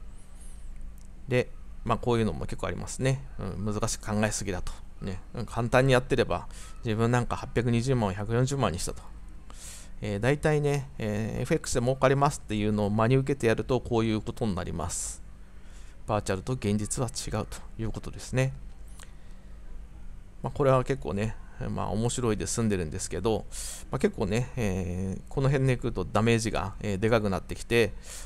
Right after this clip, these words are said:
まあ、新小岩駅に行っちゃうのがね、えー、結構あると。で、実際ね、えー、投資ってのは、えー、簡単にこうなります。というかね、えー、まあ、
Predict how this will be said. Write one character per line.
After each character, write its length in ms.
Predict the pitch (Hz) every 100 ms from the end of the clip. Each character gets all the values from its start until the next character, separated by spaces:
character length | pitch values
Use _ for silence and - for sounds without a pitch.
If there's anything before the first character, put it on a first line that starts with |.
| -
ま 100 | 117
あ、 40 | 110
新 280 | - 113
小 160 | 107 117
岩 220 | 117 113
駅 200 | 110 107
に 120 | 107
行 80 | 98
っ 20 | -
ち 120 | 113
ゃ 40 |
う 60 | 113
の 100 | 101
が 100 | 78
ね、 260 | 127 135 -
え 140 | 107
ー、 40 | 92
結 180 | 135 -
構 100 | 82
あ 60 |
る 80 | -
と。 140 | - - - - -
で、 120 | -
実 180 | 104 -
際 200 | 165 156
ね、 260 | 151 139 131 -
え 140 | - 104
ー、 40 |
投 180 | - 139
資 140 | - -
っ 20 |
て 120 | 160
の 120 | 117
は、 80 | 95 - - -
え 120 | 104
ー、 40 |
簡 200 | - 135
単 220 | 135 131 135
に 140 | 120 -
こ 320 | 131 123 -
う 40 |
な 80 | 110
り 80 | 113
ま 160 | 101 95
す。 160 | - - - - -
と 80 | -
い 40 | 160
う 40 |
か 120 | 127
ね、 200 | 104 117 - - - - -
え 400 | 101 58 58 -
ー、 40 | - - - - - - -
ま 280 | 110 87
あ、 80 | -